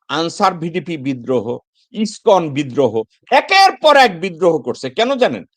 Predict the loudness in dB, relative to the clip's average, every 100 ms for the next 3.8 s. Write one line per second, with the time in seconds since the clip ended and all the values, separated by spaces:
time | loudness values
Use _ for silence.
0 | _ -8 -4 -4 -4 -4 -4 -8 -6 -4
1 | -4 -6 -8 -6 -4 -4 -4 -10 -10 -10
2 | -12 -14 _ _ _ _ _ _ _ _
3 | -2 0 0 0 0 -2 -4